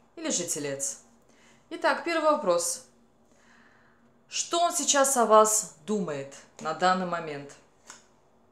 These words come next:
Ну, что вы победитель, вы всегда на коне. Вы очень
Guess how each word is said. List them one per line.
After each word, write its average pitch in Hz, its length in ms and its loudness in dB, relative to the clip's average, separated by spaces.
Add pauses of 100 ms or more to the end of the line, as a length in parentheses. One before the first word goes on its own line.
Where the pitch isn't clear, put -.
(1300)
Ну, 254 220 -4
что - 280 2
вы 226 160 0
победитель, 180 1000 -2
вы 185 120 -4
всегда 196 460 0
на 208 140 2
коне. 165 600 0 (720)
Вы 226 260 2
очень 226 840 6